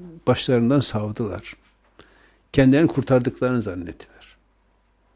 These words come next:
Muhammed Aleyhisselam geldi, onu da bir şekilde ş-, savdıklarını zannediyorlar. Hiç Müslüman olmadan, Allah, Allah, Allah'ın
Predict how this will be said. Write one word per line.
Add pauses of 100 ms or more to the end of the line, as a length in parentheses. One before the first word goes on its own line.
(880)
Muhammed
Aleyhisselam
geldi, (540)
onu
da (500)
bir
şekilde (400)
ş-,
savdıklarını
zannediyorlar. (1800)
Hiç
Müslüman
olmadan,
Allah,
Allah,
Allah'ın